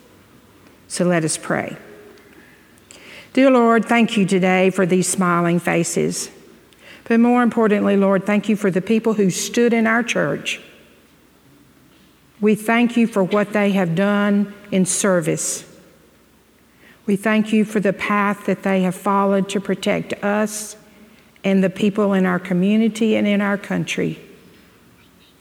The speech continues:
Lord, as we celebrate our independence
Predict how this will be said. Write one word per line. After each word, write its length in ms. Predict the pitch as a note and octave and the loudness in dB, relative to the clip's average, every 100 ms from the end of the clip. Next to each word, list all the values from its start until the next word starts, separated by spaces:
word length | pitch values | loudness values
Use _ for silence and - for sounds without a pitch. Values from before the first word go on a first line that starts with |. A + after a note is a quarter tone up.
| _ _ _ _ _ - - _ | _ _ _ _ _ -20 -20 _
Lord, 280 | A3+ A3+ A3 | 2 4 4
as 180 | G3 F#3+ | 2 2
we 160 | G#3+ | 2
celebrate 720 | F#3+ - B3 B3+ B3+ B3 B3 | 2 0 0 2 2 2 2
our 160 | B3 A#3+ | 2 0
independence 1000 | A3+ G#3+ F#3+ G3 G3+ F#3 E3+ - - - | 2 0 0 0 2 2 -2 -6 -10 -10